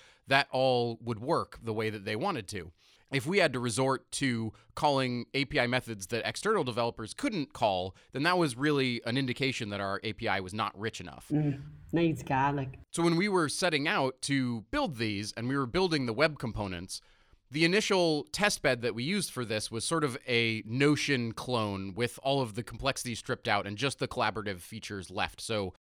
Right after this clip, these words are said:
Speaker 1: the ability to have presence per block and things like that. And when we were implementing that, we realized that in order to have multiple places on the page that you could be present at, so you could be present in the whole page, plus you could be present at individual blocks,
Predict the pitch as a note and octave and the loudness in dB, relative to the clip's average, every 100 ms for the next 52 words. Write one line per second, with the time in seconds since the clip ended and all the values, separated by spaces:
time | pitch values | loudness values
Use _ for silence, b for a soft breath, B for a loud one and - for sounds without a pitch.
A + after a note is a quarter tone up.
0 | _ B2 C3 C#3+ C3 A#2+ A#2 - F#3 D3 | _ -2 2 4 4 4 2 2 0 2
1 | C#3+ - B2+ A#2 A2 G#2 F#2+ - G2+ F#2+ | 0 -2 -4 -4 2 2 2 -2 -6 -6
2 | F2+ A#2+ A2 G2 F#2 G3+ C#3 G#2 b b | -6 -6 -4 -6 -2 4 4 2 b b
3 | b b C#3 C#3+ C#3 - _ C3+ D#3+ G#3 | b b 0 2 0 -10 _ 0 4 4
4 | F3+ - A#3+ D3 B2+ A2 A2+ G2+ G2 G2 | 4 2 -2 0 0 0 -4 0 0 0
5 | _ _ A#2 D3 C#3+ A3+ E3+ A#2+ A2+ G2 | _ _ -4 0 0 2 4 4 2 2
6 | A#2+ A#2+ _ C3 C#3 F3 F#3 E3+ C3+ B2 | 0 0 _ 0 2 4 4 2 0 2
7 | C#3+ C#3 C3 - _ _ A2+ C#3 E3+ F3 | 4 4 0 -6 _ _ -4 2 2 2
8 | C#3 D#3 A#2 D3+ D#3 D3+ B2 A2+ B2 B2+ | -4 -4 -2 0 0 -2 -4 0 0 0
9 | A2+ - D#3 C3+ G#2+ F#2 F#2 - - A#2+ | -4 -2 0 0 0 -4 -12 -16 -4 -4
10 | C3 B2+ C3 G#2 A#2 - - G#3+ C3+ A2 | -2 -2 -4 -4 -4 -4 2 2 2 -4
11 | - G2 E2 - - A#2+ A#2 B2 D3 B2+ | 0 0 0 -4 -8 -8 -6 0 0 2
12 | A#2 A2+ D#3+ E3+ D3 B2+ A2+ G#2+ - D#3 | -2 -2 2 2 2 2 2 -2 0 -2
13 | C3+ A2 G#2 A2 C3 A#2 G#2+ A2 A2+ G#2+ | 0 -6 -8 -2 -2 0 -4 -6 -6 -6
14 | F#2+ F#2 F#2+ F2 C#3 C#3+ B2 A#2 - | -6 -8 -10 -6 2 6 6 6 -4